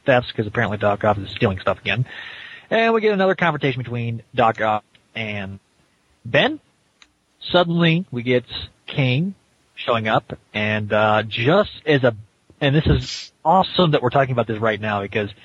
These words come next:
uh, spoiler alert, next month we're gonna be talking about the, uh, death of Doctor Octopus, quote unquote, and it's delivered by Kane, and he snaps Kane's, uh, Doctor Octopus's neck and then gives him the mark of Kane afterward.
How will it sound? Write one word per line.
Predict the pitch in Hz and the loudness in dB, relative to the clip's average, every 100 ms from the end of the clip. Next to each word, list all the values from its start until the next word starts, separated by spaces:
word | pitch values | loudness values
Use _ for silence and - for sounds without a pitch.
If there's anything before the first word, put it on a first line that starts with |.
| - - - - | -20 -20 -16 -4
uh, | 101 110 110 107 - | 2 4 6 4 0
spoiler | - 180 160 | 2 4 4
alert, | 139 135 131 | 6 4 2
next | 139 151 - | 0 0 2
month | 135 127 | 0 0
we're | 127 | -4
gonna | 123 | -2
be | |
talking | 127 117 123 120 | 0 0 0 -4
about | 113 107 113 - - - - | 0 0 -2 -14 -20 -20 -8
the, | 117 120 113 107 | -4 -2 0 2
uh, | 104 101 95 - _ _ _ _ _ _ _ _ 143 | 4 2 0 -8 _ _ _ _ _ _ _ _ -2
death | 147 143 - - - | 2 2 0 -6 -10
of | - - | -8 0
Doctor | 123 117 113 | 0 2 0
Octopus, | 113 107 107 | -2 -4 -10
quote | - 110 | -6 -6
unquote, | 107 104 113 107 - | -6 -6 -4 -4 -8
and | 110 | -10
it's | 104 104 | -10 -12
delivered | 113 123 135 156 131 | -2 2 4 4 6
by | 120 117 | 4 4
Kane, | - 117 113 110 104 | 0 -4 -4 -6 -8
and | 104 | -6
he | 110 107 - | -8 -8 -4
snaps | 139 147 151 - - _ - | 2 2 2 -4 -10 _ -12
Kane's, | - 123 110 - | -4 -4 -4 -2
uh, | 117 110 104 - _ - | 2 4 2 -6 _ -2
Doctor | 123 113 113 | 2 4 4
Octopus's | 107 110 101 104 120 | 0 -2 -8 -6 0
neck | 107 104 | 2 0
and | 104 | -2
then | 110 | -2
gives | 110 104 | 0 0
him | 104 | 0
the | 104 | -2
mark | 101 98 | -2 -4
of | 92 | -8
Kane | - 117 101 87 - | -6 -4 -4 -8 -4
afterward. | 117 120 101 90 | -2 -2 -4 -10